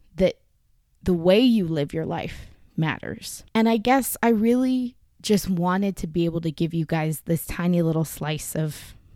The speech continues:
my mindset <laughs> recently, because it's been hard. It's been really hard. I've had just some weird experiences, whether it was work or with,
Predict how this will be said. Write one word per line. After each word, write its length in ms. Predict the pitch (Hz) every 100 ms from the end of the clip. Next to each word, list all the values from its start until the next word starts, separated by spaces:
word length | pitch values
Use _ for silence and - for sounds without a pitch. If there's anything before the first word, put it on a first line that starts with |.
| - -
my 460 | 180 185 180 175
mindset 600 | 170 151 151 156 - - - -
<laughs> 360 | 170 - -
recently, 640 | 175 170 170 - - - 156
because 580 | - 196 - 202 190 - - - - - _ _ _ _ _ _ -
it's 180 | 220
been 160 | - 381
hard. 440 | 208 240 392 147 160 - - _ _ - - - -
It's 200 | 214 -
been 260 | 294 269 233
really 300 | 226 226 220
hard. 580 | - 185 160 151 156 - -
I've 220 | 190 190
had 600 | 180 185 202 196 185 180 - _ _ _
just 280 | - 214 -
some 320 | - 208 185
weird 360 | 175 202 226 208
experiences, 1120 | 180 - - 185 175 170 170 - 170 160 -
whether 200 | 175 165
it 80 | -
was 160 | 165
work 560 | 165 160 185 170 - -
or 80 | 165
with, 160 | 160